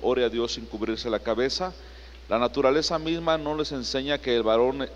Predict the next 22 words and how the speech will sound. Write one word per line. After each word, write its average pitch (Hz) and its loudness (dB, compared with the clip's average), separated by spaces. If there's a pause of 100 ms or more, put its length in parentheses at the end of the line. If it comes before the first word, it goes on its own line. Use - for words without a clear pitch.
(140)
al 110 2
varón 117 2
le 123 4
es 123 2
deshonroso 120 -2
dejarse 117 -2
crecer 113 -2
el 110 0
cabello. 120 0 (480)
Por 120 6
el 120 2
contrario, 147 4
a 117 4
la 120 2
mujer 139 0 (160)
dejarse 143 0
crecer 127 -2
el 135 -2
cabello 127 2 (320)
le 110 4
es 120 -2
honroso, 113 0